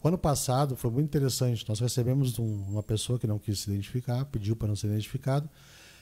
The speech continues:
Ela num dia nos trouxe vinte cobertores.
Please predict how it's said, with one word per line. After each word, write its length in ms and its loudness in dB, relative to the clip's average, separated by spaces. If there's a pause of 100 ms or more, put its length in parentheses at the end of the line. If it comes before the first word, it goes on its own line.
(340)
Ela 240 4
num 240 6
dia 300 6
nos 200 4
trouxe 420 4
vinte 680 2
cobertores. 800 0